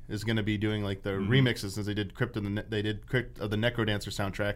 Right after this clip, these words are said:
Speaker 2: Got you.
Speaker 1: And fun fact, uh, they did a Gerudo Valley remix back in the day for O C Remix. That's pretty good.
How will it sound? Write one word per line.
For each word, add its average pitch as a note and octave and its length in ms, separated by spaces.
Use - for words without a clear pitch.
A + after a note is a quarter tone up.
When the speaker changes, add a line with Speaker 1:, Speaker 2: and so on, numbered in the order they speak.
Speaker 2:
Got D3 260
you. A2 80
Speaker 1:
And A2+ 320
fun D3 240
fact, D#3 420
uh, A2+ 140
they A#2 140
did D3 120
a G#2+ 200
Gerudo A#2 440
Valley G#2+ 540
remix G#2+ 460
back A2+ 180
in A#2 80
the G#2 80
day G#2 300
for - 180
O A2+ 80
C A2 180
Remix. G2 520
That's F#2 160
pretty G#2 240
good. F#2 320